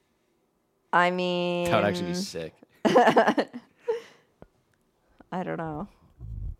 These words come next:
Speaker 1: I don't
Speaker 2: Don't
Speaker 1: know.
Speaker 2: answer now.
Speaker 1: I, I'd like to sleep
Speaker 2: Offers,
Speaker 1: on it.
Speaker 2: offers on the table.
Speaker 1: I'd like to sleep on it.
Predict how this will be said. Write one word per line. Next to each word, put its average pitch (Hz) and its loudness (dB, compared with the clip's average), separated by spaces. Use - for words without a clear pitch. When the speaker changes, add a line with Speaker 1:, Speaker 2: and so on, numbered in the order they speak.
Speaker 1:
I 214 -10
don't - -8
Speaker 2:
Don't 185 6
Speaker 1:
know. 185 6
Speaker 2:
answer 190 0
now. 147 2
Speaker 1:
I, 185 8
I'd 180 2
like 190 2
to 202 -8
sleep 180 -4
Speaker 2:
Offers, 123 6
Speaker 1:
on 69 -10
it. - -12
Speaker 2:
offers 120 4
on 143 2
the 160 0
table. 131 2
Speaker 1:
I'd 165 2
like 175 -4
to 202 -14
sleep 175 -6
on 202 -4
it. 202 -6